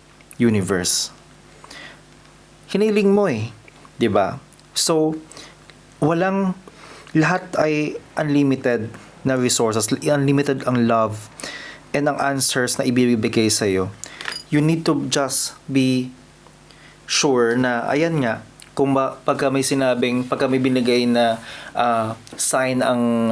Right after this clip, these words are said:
universe para sa'yo, kailangan marunong ka ding, ah, makita yon.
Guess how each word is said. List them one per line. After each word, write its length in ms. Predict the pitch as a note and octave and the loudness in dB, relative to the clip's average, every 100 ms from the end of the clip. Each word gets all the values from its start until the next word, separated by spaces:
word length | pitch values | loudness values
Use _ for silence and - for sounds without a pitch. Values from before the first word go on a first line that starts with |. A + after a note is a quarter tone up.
| A2 | 0
universe 640 | A#2+ B2 A#2+ A2+ A#2 - | 2 2 2 2 0 0
para 240 | - A2+ A2+ | 0 0 2
sa'yo, 160 | G3 | 0
kailangan 560 | F#3 F#3+ F3+ E3+ D#3 D3+ | 0 2 0 0 0 2
marunong 480 | D3+ D3+ D3 C3+ C3+ | 2 2 2 2 0
ka 160 | C3+ | -2
ding, 320 | A#2 A#2 A#2+ B2+ - - - B2 | 0 0 0 -4 -10 -18 -6 -2
ah, 240 | A#2 G#2+ | 0 0
makita 480 | B2 - B2 - F2+ | -2 0 0 0 0
yon. 320 | D#2+ D2 C2 | 0 0 -4